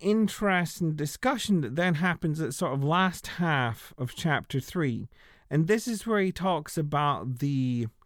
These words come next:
control and administration of our desires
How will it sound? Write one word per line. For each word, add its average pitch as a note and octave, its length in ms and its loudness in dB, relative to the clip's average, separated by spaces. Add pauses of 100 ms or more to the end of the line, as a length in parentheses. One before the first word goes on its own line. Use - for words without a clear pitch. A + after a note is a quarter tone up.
control B3+ 1000 2
and E3 160 0
administration D3 1160 -2
of A#2+ 280 -2
our A#2 180 0
desires A#2+ 840 0